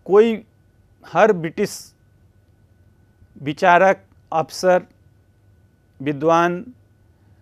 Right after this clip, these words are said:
जाति प्रथा के बारे में एक ही समझ रखता हो। उनके बीच इसके डिटेल्स को लेकर,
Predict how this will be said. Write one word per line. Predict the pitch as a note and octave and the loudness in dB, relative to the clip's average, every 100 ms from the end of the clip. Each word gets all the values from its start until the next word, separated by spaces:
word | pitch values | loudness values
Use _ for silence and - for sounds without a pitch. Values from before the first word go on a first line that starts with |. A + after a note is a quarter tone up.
| _ _ _ _ _ _ _ C3 | _ _ _ _ _ _ _ -2
जाति | D3+ E3+ - G3 | 0 2 0 -8
प्रथा | F3+ - F3+ F3+ | -8 -6 -4 -2
के | G3 | -2
बारे | E3 E3+ E3+ | 0 0 0
में | F3+ G3+ - G3 | -2 -6 -6 -4
एक | F#3+ G3 | -6 -4
ही | A3 A#3 | -4 -2
समझ | - D#3+ C3+ | -2 -4 -4
रखता | A2 A2 - | -6 -12 -14
हो। | A2 G2 _ _ _ _ _ _ _ _ _ _ _ _ _ _ _ _ _ _ _ _ _ _ _ _ _ _ _ _ _ _ _ _ | -16 -18 _ _ _ _ _ _ _ _ _ _ _ _ _ _ _ _ _ _ _ _ _ _ _ _ _ _ _ _ _ _ _ _
उनके | F#3 G3 F#3+ A3 A3 G#3 - _ _ _ _ _ _ _ _ _ _ _ _ _ _ _ D#3 | -8 -6 -2 4 4 4 -2 _ _ _ _ _ _ _ _ _ _ _ _ _ _ _ -10
बीच | E3 A3 A3+ - - _ _ _ _ _ _ _ _ _ _ _ - | -6 -4 -6 -14 -20 _ _ _ _ _ _ _ _ _ _ _ -8
इसके | G3 - _ A3 A3 G#3+ - _ _ _ _ _ _ _ _ _ _ C#3+ | -8 -8 _ -2 0 0 -4 _ _ _ _ _ _ _ _ _ _ -16
डिटेल्स | A2 F3 - G#3+ A#3 G#3 - | -10 -10 -4 0 0 0 -6
को | F#3 | -2
लेकर, | F#3 F3+ - F#3 F3 | 0 0 2 0 0